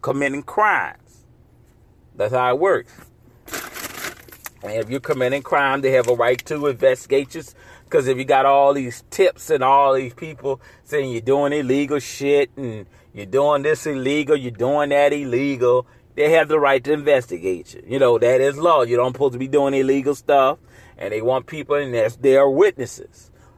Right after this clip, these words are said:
Witnesses are, that's how the government prosecute people. People don't realize that when you have witnesses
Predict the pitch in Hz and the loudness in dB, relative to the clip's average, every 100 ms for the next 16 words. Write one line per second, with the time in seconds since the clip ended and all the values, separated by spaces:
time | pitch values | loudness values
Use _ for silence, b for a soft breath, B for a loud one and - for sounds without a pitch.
0 | b - 147 170 165 175 147 143 139 127 | b -2 0 0 0 0 2 4 4 2
1 | 113 123 - 139 131 127 127 127 135 135 | 0 0 2 2 2 0 -2 -2 -6 -12
2 | - 202 180 - - 117 - 95 - _ | -2 0 0 -4 -14 -14 -14 -18 -18 _
3 | b b b - 127 127 135 139 170 170 | b b b -8 -2 0 2 2 2 4
4 | 139 120 110 101 95 110 117 131 104 98 | 2 0 0 -2 -2 -4 0 0 0 0
5 | 127 139 180 175 165 135 117 120 - - | -2 0 -2 -2 2 2 2 0 -6 -16